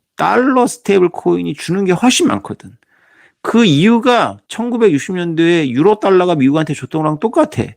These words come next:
달러에 세-, 대한 새로운 수요처. 달러에 대한 안정성을 제공해.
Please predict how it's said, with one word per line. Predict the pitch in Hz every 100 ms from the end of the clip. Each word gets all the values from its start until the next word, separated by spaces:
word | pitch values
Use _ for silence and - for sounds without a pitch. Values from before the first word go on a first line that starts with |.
| _ - _ -
달러에 | 117 262 269 254
세-, | 202 202
대한 | 151 143
새로운 | 139 196 196 143
수요처. | - 117 107 - - _ _ _ -
달러에 | - 202 - 220
대한 | 175
안정성을 | 120 143 170 165 147
제공해. | 123 107 92 82 _